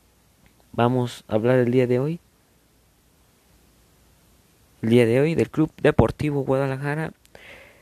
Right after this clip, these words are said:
que tien-, cumple ciento catorce años. Hablemos primero de los datos generales del Club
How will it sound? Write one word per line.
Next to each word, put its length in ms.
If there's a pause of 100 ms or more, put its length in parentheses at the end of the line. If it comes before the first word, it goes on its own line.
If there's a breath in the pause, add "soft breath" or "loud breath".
(200 loud breath)
que 340 (1120)
tien-, 320
cumple 500 (160)
ciento 720 (760)
catorce 720 (260)
años. 480 (500 loud breath)
Hablemos 460
primero 420
de 120
los 160
datos 280
generales 520
del 160
Club 280